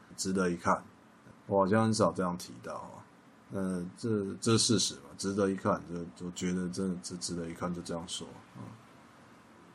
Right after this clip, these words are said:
The Only Living Boy in New York，二零一七年的片子，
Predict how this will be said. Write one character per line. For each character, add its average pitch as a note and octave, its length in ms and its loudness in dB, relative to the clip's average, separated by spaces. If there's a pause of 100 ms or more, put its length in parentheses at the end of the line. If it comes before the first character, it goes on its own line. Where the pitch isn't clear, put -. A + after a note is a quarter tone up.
(160)
The A2 320 6
Only C3+ 460 10
Living B2 440 12
Boy G#2+ 440 10
in G#2+ 100 6
New A2 160 6
York， G#2 320 10 (300)
二 B2 180 10
零 G2+ 180 6
一 A#2+ 160 6
七 A#2+ 280 6
年 F#2+ 160 6
的 F2+ 100 0
片 F2+ 340 0
子， - 100 -16